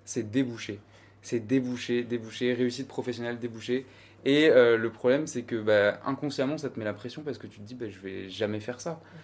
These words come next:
Parce que, euh, parce que voilà, euh, peut-être que c'est vrai, peut-être qu'ils ont raison, et du coup, tu te remets en question. Tu te remets en question tout le temps. Et du coup, est-ce que toi, t'avais une idée précise,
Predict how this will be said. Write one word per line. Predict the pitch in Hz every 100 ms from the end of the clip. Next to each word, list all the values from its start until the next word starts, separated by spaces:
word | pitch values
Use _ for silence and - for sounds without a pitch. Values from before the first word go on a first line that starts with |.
| - -
Parce | 110 104
que, | 131
euh, | 147 131 110 101 98 98 98 95 87 - -
parce | 120 113
que | 135
voilà, | 120 107 131 131
euh, | 104 98 - - - -
peut-être | 139 156 160
que | 139
c'est | 135
vrai, | 123 120 143
peut-être | 143 131
qu'ils | 127 123
ont |
raison, | 120 123 156
et | 123
du |
coup, | 120 165
tu | 139
te | -
remets | 127 143
en | 151
question. | 151 - 147 - -
Tu | -
te |
remets | 123 120
en | 117
question | 113 113
tout | -
le | 123
temps. | 147 214 - - - - -
Et | 127 120 123 - -
du | 127 156
coup, | 180
est-ce | 151 151
que |
toi, | 143 180 185
t'avais | 147 131 135
une | 127 127
idée | 123 151 170 - - _ _ _ -
précise, | 160 151 - 170 185 127